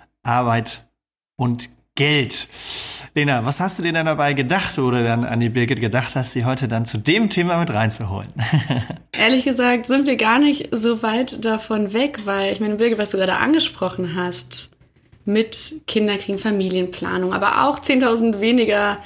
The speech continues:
Speaker 2: Verlangen am Anfang, wenn man in den Beruf einsteigt, das sind schon alles Themen, die würde ich gerne mit besprechen, weil wir wollen ja heute darüber reden, wie schaffen wir es zu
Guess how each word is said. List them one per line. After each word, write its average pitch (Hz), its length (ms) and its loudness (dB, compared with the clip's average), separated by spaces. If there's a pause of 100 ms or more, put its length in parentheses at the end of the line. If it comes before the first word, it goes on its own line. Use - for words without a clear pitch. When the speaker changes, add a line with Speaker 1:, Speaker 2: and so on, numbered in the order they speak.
(240)
Speaker 2:
Verlangen 208 720 2
am 190 260 -2
Anfang, 196 880 -2
wenn 190 140 -2
man 190 160 0
in 196 100 -2
den 190 140 0
Beruf 190 340 -6
einsteigt, 190 680 0 (440)
das 208 200 -2
sind 302 200 4
schon 269 360 2
alles 233 640 -2 (160)
Themen, 254 340 2
die 220 160 0
würde 285 160 2
ich 339 140 -4
gerne 220 340 0
mit 220 160 -2
besprechen, 254 380 -2
weil 196 160 -2
wir 277 180 4
wollen 262 140 2
ja 233 80 0
heute 220 160 0
darüber 208 240 0
reden, 208 400 0 (920)
wie 220 140 2
schaffen 233 340 -2
wir 226 80 4
es 220 240 -4
zu 208 400 -2